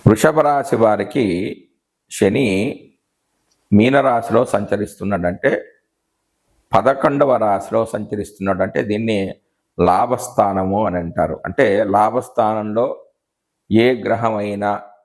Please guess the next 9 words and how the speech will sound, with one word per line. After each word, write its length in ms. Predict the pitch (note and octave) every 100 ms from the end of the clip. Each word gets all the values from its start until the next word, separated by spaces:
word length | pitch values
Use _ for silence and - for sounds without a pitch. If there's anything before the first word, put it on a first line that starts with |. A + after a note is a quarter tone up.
| _ _ _ _ _ _ _
సంచరించినా 840 | - F#2+ G2 D3+ G#2+ - G2 B2+ - - _ _ _ _ _ _ _
శుభాలే 440 | - G#2 G2+ A#2+ A#2
కలుగుతాయంట. 460 | G#2 F2+ F2 F2+
అది 200 | - G2+
పాపగ్రహం 680 | G#2+ - - - G2+ G2+ A2
కానివ్వండి, 480 | A2 G#2 G#2 G#2 A#2
ప-, 260 | D#3 - - _
శుభగ్రహం 520 | - G2 G2 F#2 F#2+ G2
కానివ్వండి, 580 | F2+ F#2 F2+ F2 E2